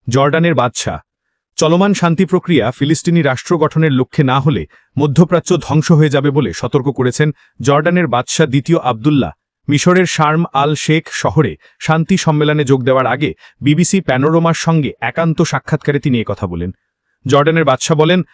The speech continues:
"যদি আমরা এই সমস্যার সমাধান না করি, যদি আমরা ইসরায়েল ও ফিলিস্তিনি নাগরিকদের জন্য একটি ভবিষ্যৎ এবং আরব ও মুসলিম বিশ্বের মধ্যে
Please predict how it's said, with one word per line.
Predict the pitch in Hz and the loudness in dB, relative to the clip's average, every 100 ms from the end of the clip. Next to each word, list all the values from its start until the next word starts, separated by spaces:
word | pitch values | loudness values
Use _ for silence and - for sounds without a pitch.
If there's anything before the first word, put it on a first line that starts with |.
| _ - | _ -2
"যদি | 160 196 | 2 4
আমরা | 202 208 208 | 4 2 2
এই | 170 | -2
সমস্যার | 170 175 170 190 | 0 0 0 0
সমাধান | - 156 156 156 | 0 0 2 2
না | 135 147 | 2 0
করি, | - 107 80 _ _ 131 | 0 -2 -4 _ _ -2
যদি | 156 180 | 2 2
আমরা | 175 185 | 2 0
ইসরায়েল | 143 135 156 165 185 | -2 0 2 2 0
ও | - 143 | 0 0
ফিলিস্তিনি | 151 160 - 165 | 0 0 0 0
নাগরিকদের | 143 123 143 156 131 147 | 2 0 0 0 -2 -2
জন্য | 123 156 113 - _ 131 | 0 0 0 -6 _ -8
একটি | 147 | -6
ভবিষ্যৎ | 113 139 165 - 175 - | -2 0 0 2 0 0
এবং | 139 147 151 | -2 -2 -2
আরব | 135 135 180 160 | 0 2 2 2
ও | 147 | 0
মুসলিম | 143 143 175 170 | 0 0 0 2
বিশ্বের | 147 - 156 | 0 0 0
মধ্যে | 143 135 123 | 0 0 -4